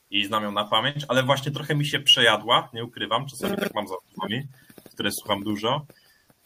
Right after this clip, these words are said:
i po prostu nie wracałem do niej przez kilka lat. Zrobiłem to dopiero ja-, jakoś pod koniec dwa tysiące dwudziestego pierwszego roku.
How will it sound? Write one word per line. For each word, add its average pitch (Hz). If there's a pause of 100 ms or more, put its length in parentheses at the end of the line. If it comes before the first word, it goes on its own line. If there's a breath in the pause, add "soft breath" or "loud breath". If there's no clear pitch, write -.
i 180
po 170
prostu 160 (680)
nie 160
wracałem 143
do 98
niej 92
przez -
kilka 104
lat. 92
Zrobiłem 120
to 131
dopiero 117
ja-, 117
jakoś 117
pod -
koniec 110
dwa 107
tysiące 104
dwudziestego 107
pierwszego 107
roku. 110